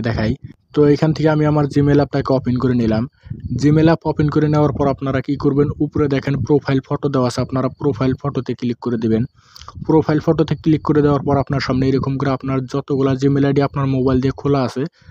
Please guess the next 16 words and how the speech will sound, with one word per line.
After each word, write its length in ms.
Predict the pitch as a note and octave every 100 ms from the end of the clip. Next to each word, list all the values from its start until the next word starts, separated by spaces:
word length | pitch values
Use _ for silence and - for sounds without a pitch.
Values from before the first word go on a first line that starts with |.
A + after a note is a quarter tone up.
| - _ _
সবগুলা 340 | - C#3+ C#3 C#3+
এখানে 180 | C#3 C#3 C3+
শো 80 | C3 C3
করবে। 180 | B2 B2
তো 40 | C#3 C3+
এখান 160 | D#3+ D3+
থেকে 120 | D3
আপনারা 220 | C#3 D3 C#3+ C#3
যে 100 | D3+ C#3
Gmail 240 | C#3+ C#3+
আইডিটা 280 | C#3+ D3 D3 C#3 C#3+
আপনার 240 | B2+ C#3 C3+ C#3 -
পাসওয়ার্ডটা 440 | D3 C#3 C#3 - C#3 -
change 160 | C#3 -
করতে 180 | C#3+ C#3 C3+
চাইতেছেন 360 | - B2+ D3